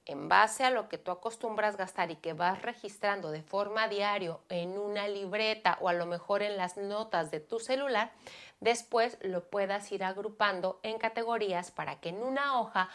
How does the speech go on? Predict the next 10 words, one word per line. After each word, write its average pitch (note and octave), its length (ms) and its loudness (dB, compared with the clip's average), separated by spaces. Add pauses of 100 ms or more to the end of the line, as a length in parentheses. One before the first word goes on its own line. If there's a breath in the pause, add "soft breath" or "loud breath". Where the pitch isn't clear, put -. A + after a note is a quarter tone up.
(300 loud breath)
puedas G#3+ 540 8
ver A#3+ 360 8 (440 loud breath)
cuánto G#3 320 6
estás G#3 340 -2
gastando F#3+ 440 -4
en F3 80 -4
cada D3+ 320 -8
una E3+ 260 -6
de G#3+ 160 0
ellas F#3 340 0